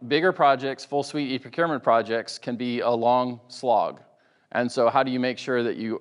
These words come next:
you've done your part of the responsibility to make these projects successful?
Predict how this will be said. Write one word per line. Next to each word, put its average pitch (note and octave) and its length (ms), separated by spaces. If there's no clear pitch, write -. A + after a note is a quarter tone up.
you've C#3+ 320
done C#3+ 280
your C#3+ 520
part D3 180
of C#3+ 60
the D3 80
responsibility D3 760
to C3+ 60
make B2+ 160
these C3 160
projects B2 400
successful? E3+ 640